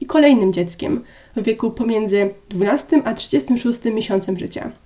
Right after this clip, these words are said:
Wsparcie, jakie ma być zapewnione w ramach programu, może wynieść maksymalnie dwanaście tysięcy złotych na jedno dziecko.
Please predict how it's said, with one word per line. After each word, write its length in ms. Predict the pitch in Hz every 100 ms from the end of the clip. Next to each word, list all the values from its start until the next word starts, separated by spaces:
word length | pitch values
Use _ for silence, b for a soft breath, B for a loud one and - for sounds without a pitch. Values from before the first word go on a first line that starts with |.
| _ _ _ _ _ b b b b
Wsparcie, 440 | - - 311 339 262
jakie 160 | 254
ma 100 | 214
być 160 | 202 175
zapewnione 500 | 202 208 208 202 196
w 60 | 196
ramach 240 | 196 190
programu, 560 | 208 185 175 180 247 277 B B -
może 240 | 240 247
wynieść 260 | 247 247 247
maksymalnie 580 | 240 - 254 254 254 220
dwanaście 440 | 226 233 262 247
tysięcy 380 | 233 226 208 214
złotych 360 | 196 233 285
na 100 | 247
jedno 220 | 220 214 202
dziecko. 460 | 175 175 - -